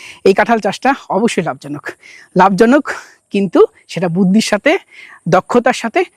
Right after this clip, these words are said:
চাষ করতে হবে। এবং কয়েকটা বিষয় আমি প্রথমেই বললাম, এগুলো মাথায় রাখতে হবে, তবেই এই চাষে লাভ করা যাবে। কিন্তু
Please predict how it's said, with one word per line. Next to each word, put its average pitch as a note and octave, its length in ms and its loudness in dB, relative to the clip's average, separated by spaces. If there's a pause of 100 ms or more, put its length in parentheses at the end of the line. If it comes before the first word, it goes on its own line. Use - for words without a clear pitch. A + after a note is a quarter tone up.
(200)
চাষ F3+ 220 -2
করতে A#3 260 0
হবে। C#4 160 0 (360)
এবং G#3+ 140 2
কয়েকটা F3+ 280 0
বিষয় G#3 280 -2
আমি A3 100 -6
প্রথমেই A#3 460 -2
বললাম, A3 220 2 (400)
এগুলো F#3+ 240 -2
মাথায় G3+ 400 -2
রাখতে - 260 -8
হবে, E3 120 -4 (100)
তবেই F#3+ 240 2 (120)
এই F3+ 80 -2
চাষে F3 240 0 (340)
লাভ E3+ 200 4 (100)
করা D#3+ 180 -2
যাবে। D3 160 -6
কিন্তু B3 380 4